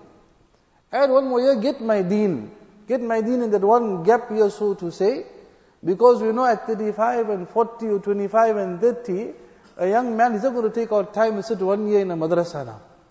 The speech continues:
He's not going to go to Darul Uloom after he got his career. After he has his certification, he has his degree,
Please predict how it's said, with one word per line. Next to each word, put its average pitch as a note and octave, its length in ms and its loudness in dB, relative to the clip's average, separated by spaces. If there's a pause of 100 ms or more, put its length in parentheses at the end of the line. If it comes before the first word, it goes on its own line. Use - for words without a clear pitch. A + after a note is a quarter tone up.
(320)
He's F3+ 140 -8
not C#4 60 -4
going C4+ 140 -4
to A3+ 60 -2
go A3 120 4
to G3+ 140 0
Darul G3 220 4
Uloom F#3+ 260 2
after G3 160 -2
he F#3 80 2
got F3+ 160 0
his E3 120 -2
career. F3 440 -2 (360)
After G#3+ 320 2
he G#3 80 4
has A3 220 2
his F#3+ 160 -4
certification, G#3 760 -6
he G3 80 -2
has F#3+ 340 0
his F#3+ 160 -6
degree, G#3 420 -4